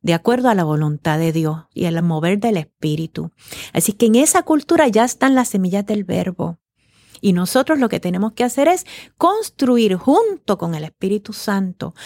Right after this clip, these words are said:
los espacios máximos en los cuales ese otro y esa otra puede encontrarse con Dios. Y mira, hacer como con el eunuco,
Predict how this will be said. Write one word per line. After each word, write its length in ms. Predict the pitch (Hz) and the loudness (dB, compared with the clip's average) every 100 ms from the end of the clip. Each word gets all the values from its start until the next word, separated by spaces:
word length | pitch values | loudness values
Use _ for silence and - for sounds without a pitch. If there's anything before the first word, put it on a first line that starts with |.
| - - | -16 -2
los 200 | 175 170 | 0 0
espacios 680 | 175 _ 262 285 285 285 233 | -8 _ 0 0 0 0 0
máximos 680 | 196 208 262 - - 208 180 | 2 4 2 0 -2 -2 -2
en 80 | 170 | -4
los 120 | 165 - | -6 -4
cuales 440 | 254 262 196 175 - - | 0 2 2 -2 -10 -4
ese 340 | - 214 - 226 | -2 0 2 2
otro 240 | 220 226 | 2 2
y 80 | 226 | 2
esa 220 | 226 240 | 2 0
otra 240 | 254 214 | 0 -2
puede 180 | 208 175 | -2 0
encontrarse 720 | 190 190 170 165 240 285 - | -2 -2 -4 -4 -4 -4 -4
con 300 | 190 151 147 | -6 -6 -6
Dios. 460 | 143 139 151 - - _ - - | -6 -6 -8 -12 -20 _ -20 -8
Y 100 | - | 2
mira, 380 | 196 320 349 277 - - | 4 4 2 0 -6 -6
hacer 320 | 196 254 262 | -4 -2 -2
como 240 | 233 202 | 0 0
con 180 | 202 196 | 2 2
el 140 | 185 180 | 2 2
eunuco, 640 | 180 202 247 247 160 160 | 4 4 4 2 -2 -4